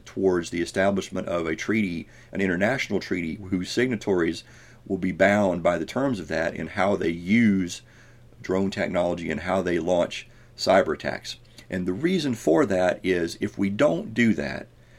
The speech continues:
if we don't try to get a handle on how these new weapon systems are going to be used, someone eventually,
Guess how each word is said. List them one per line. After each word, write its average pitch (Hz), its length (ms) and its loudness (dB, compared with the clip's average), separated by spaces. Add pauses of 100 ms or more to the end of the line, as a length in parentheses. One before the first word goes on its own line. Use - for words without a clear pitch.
(160)
if - 180 -8
we 101 120 4
don't 127 340 2
try 110 220 2
to 101 60 0
get 98 160 4
a 92 40 2
handle 95 380 0
on 82 80 0
how 92 160 0
these 80 200 -4
new 104 140 0
weapon 92 240 0
systems - 300 -10
are - 40 -10
going 101 220 -4
to 101 60 -2
be 95 100 -6
used, 78 460 -6 (380)
someone 127 680 0 (340)
eventually, 90 720 0